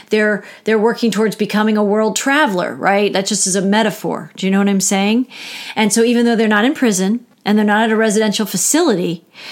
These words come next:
but they put themselves on some kind of a program, or the athlete who's getting ready for the Olympics, same kind of thing. There's a time frame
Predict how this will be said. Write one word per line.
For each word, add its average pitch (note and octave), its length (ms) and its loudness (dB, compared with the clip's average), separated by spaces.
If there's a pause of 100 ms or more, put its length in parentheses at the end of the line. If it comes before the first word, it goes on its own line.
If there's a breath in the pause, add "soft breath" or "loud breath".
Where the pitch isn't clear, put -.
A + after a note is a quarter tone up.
(160 loud breath)
but A#3 220 0
they A3 240 2
put A#3+ 340 -2
themselves A3 460 2
on G#3 140 2
some G#3 200 0
kind G#3 220 0
of F#3 80 -2
a F#3 100 -2
program, F#3+ 580 0 (200)
or G3+ 120 2
the F#3+ 220 -2
athlete F#3 480 0
who's G#3 160 -2
getting F3+ 240 -2
ready F#3 160 0
for G3 160 -6
the G#3 180 0
Olympics, F3+ 440 -4
same G3+ 280 0
kind G3 220 0
of F#3+ 60 -10
thing. C4+ 180 0
There's F#3+ 220 -2
a F#3+ 100 -4
time B3+ 540 0
frame F3+ 560 -4